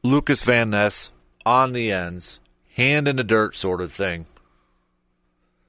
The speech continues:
Now you're gonna have Kenny Clark,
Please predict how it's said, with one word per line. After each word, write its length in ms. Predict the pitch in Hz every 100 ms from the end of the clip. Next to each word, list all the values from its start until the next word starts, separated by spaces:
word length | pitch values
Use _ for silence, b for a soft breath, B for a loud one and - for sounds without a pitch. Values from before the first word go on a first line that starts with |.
| _
Now 240 | - 117 127
you're 160 | 143
gonna 180 | 135 131
have 540 | 120 113 113 107 92 - _
Kenny 280 | - 127 135
Clark, 600 | - 120 113 110 107 -